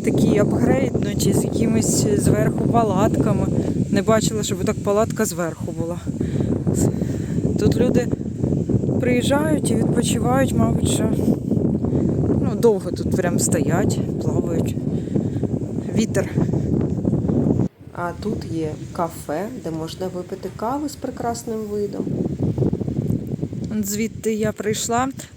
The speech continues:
Speaker 1: Тобто водій підвозить до певної точки, і саме до дюн трошки ніжками треба йти. Так, трошки треба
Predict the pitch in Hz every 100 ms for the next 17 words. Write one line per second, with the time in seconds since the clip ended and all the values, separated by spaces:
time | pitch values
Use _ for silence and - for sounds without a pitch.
0 | - - 220 214 202 240 226 208 196 214
1 | 214 190 - 196 208 196 214 214 277 330
2 | - - - - - 196 196 190 - 214
3 | 202 190 190 220 294 320 - - - -
4 | - - 220 240 - 311 277 240 - 247
5 | 240 240 240 240 233 233 - 226 - -
6 | - 214 185 - 254 285 - 285 240 254
7 | 254 220 226